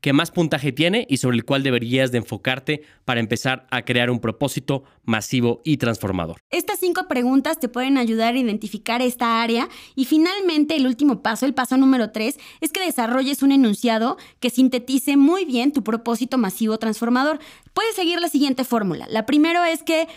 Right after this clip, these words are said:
Speaker 2: puedas poner lo que hacemos y sintetizarlo a manera de un verbo. Súmale después, eh, para quién lo hacemos, es decir, quiénes son estos clientes. Y después suma para qué lo hacemos, es decir, ese propósito.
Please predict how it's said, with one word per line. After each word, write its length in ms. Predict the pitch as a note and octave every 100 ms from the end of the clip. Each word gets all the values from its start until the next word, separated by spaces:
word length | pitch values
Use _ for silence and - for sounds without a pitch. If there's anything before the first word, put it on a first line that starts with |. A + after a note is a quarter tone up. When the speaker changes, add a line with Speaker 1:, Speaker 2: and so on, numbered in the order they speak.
| - _
Speaker 2:
puedas 260 | D4+ D4+ D4
poner 340 | C4 C4 B3
lo 200 | A3+ A3+
que 80 | A3
hacemos 500 | A3 C4 D4+ F#4+ -
y 140 | - A#3+
sintetizarlo 640 | B3 A#3+ A3+ A#3+ C4 C#4+
a 120 | B3
manera 320 | A3 G#3+ A3
de 60 | A#3
un 120 | A3+
verbo. 340 | G#3+ G#3 D#4 - - - -
Súmale 420 | - F#4+ G4+ E4
después, 560 | C4 C4 C#4 D4 D4 - - -
eh, 180 | A#3+ A3+
para 280 | A3+ B3+ B3
quién 280 | B3 D#4 E4
lo 80 | D#4
hacemos, 440 | - A#3 B3+ C#4
es 100 | A#3
decir, 260 | B3 C4+ B3
quiénes 240 | C#4+ D4+
son 140 | C#4
estos 260 | C4 A#3 -
clientes. 500 | A3+ A3 A3 E4+ - _ - -
Y 100 | C#4
después 600 | C#4+ C#4+ D4+ F4 - - -
suma 520 | - D4+ D4+ E4 -
para 260 | - A#3 A3+
qué 140 | B3
lo 60 | A#3+
hacemos, 380 | A3+ G3+ E3+ F#3
es 100 | G#3
decir, 280 | A3+ B3 B3
ese 200 | A#3+ G#3
propósito. 440 | F#3+ D#3+ D3+